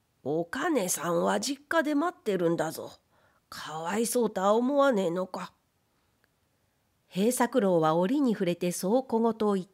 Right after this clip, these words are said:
た。「いい腕を持っていて、てめえのようなやつもねえもんだ。まだ目が覚めねえのか。」野六は怪訝そうな目をするのであった。「ああ、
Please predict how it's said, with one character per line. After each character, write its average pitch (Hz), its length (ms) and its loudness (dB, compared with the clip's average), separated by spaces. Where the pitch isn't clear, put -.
た。 151 140 -14
「い 165 460 -4
い - 20 -12
腕 240 320 -2
を 226 160 4
持 262 140 4
っ - 20 -12
て 233 220 2
い 196 80 0
て、 196 240 -4
て 330 140 0
め 285 180 6
え 269 40 8
の 247 140 10
よ 240 160 8
う 202 40 4
な 180 140 0
や 190 120 -2
つ 240 140 -4
も 277 180 0
ね 262 220 -2
え 175 60 0
も 139 140 -2
ん 151 80 -6
だ。 - 220 -12
ま 240 340 -4
だ 226 200 -2
目 190 160 6
が 185 160 2
覚 165 160 -6
め 185 140 2
ね 180 120 -2
え 165 60 -4
の 156 140 -8
か。」 - 260 -12
野 160 180 -2
六 196 300 0
は 190 220 2
怪 220 100 0
訝 262 220 4
そ 277 200 2
う 269 40 4
な 262 100 4
目 254 140 6
を 214 80 4
す 196 160 -2
る 196 120 2
の 185 120 2
で 165 140 -2
あ 151 40 -6
っ 147 60 -12
た。 - 140 -16
「あ 202 480 -2
あ、 - 220 -8